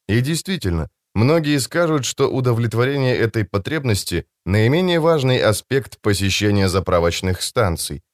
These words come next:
потому что заправочные станции — это главное место встречи ради светских бесед, место, где мы получаем эмоциональную зарядку наряду с физической.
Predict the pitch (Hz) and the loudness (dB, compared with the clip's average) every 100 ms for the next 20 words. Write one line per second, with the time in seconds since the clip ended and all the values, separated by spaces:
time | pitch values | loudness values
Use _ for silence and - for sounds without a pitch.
0 | _ _ 147 180 202 175 185 156 156 185 | _ _ -2 0 0 0 0 0 0 0
1 | 190 175 - 165 151 185 180 175 156 143 | 0 0 0 0 0 -2 -2 -2 0 0
2 | 151 139 147 156 196 175 175 170 170 156 | 0 -2 0 2 2 2 2 2 0 -2
3 | 147 127 143 151 139 135 127 110 123 123 | -4 -4 -2 -2 0 0 0 0 -2 -2
4 | - 117 92 110 101 107 85 - _ _ | -2 -4 -2 -2 -2 0 -2 -2 _ _
5 | _ 95 135 170 - 147 - - 101 107 | _ 2 2 2 -2 -6 -8 -4 -2 2
6 | 113 165 170 165 165 170 160 - 147 139 | 2 2 0 0 0 0 0 0 0 0
7 | 117 135 127 127 117 101 92 98 113 - | 0 2 4 4 4 2 2 2 0 0
8 | 107 98 87 80 80 - 107 113 120 - | 0 2 0 -2 -4 -2 -2 -2 -4 -8
9 | - - | -10 -12